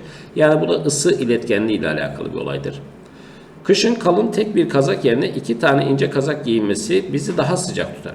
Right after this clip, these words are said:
Bu nedir arkadaşlar? Bu tek kazak yerine iki kazak giyince araya boşluk koymuş oluyoruz. Dolayısıyla sıcakla soğuğun birbirine temasını kesmiş oluyoruz. Yani ısı yalıtımı al-, yapmış oluyoruz. Dolayısıyla bu ısı iletkenlik hızıyla alakalı değil,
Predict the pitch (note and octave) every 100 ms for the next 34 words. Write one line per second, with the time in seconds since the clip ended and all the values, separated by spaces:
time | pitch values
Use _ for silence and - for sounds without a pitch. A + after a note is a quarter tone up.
0 | - F#2 B2 A2 D3 B2 A#2 G2+ - G3+
1 | F#3+ G3+ G3+ - G3 G3+ E3+ D3+ D3 C#3
2 | C3 C3+ - - D#3+ C#3+ - A2+ A#2+ G#3+
3 | E3 E3+ D3+ C#3+ G#3+ - B2 F2+ - E2
4 | - G3+ C#3+ D3+ C3+ D#3+ - - E3 -
5 | C3+ D3+ C#3+ C3+ B2+ F3 - D3+ C#3+ C#3
6 | D#3 C#3+ G#2+ F2 - - F2+ - G#3+ -
7 | E3+ G3+ - A#3+ F3+ A#2+ - F#2+ D#2+ -
8 | - - - - F2+ F#2 F2+ E2 - -
9 | - - - - D#3+ F3 F#3+ F3+ D#3+ -
10 | F3 E3+ F3+ E3 F3 C#3 C3 F#3+ G3+ D3+
11 | C3 A2+ G#2 G2 A3 B2